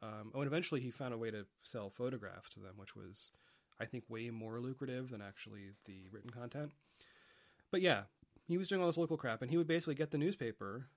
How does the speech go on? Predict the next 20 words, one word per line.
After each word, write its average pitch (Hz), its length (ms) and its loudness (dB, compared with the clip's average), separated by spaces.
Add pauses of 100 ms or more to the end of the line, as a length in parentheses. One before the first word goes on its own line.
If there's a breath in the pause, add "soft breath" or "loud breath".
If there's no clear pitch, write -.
(120)
and 123 380 0
sit - 300 -2
there 104 340 2
and 117 220 -4
read 147 180 2
the 175 60 0
newspaper 123 480 -2
and 117 80 -4
be 123 60 -2
like, 131 160 -2 (120)
"Oh, 180 320 0 (280)
there 127 100 -2
will 120 80 0
be 156 120 0
a 170 40 0
clown 190 360 0
show 101 500 -4
on 123 160 -4
<laughs> - 120 -4
Sunday 143 500 6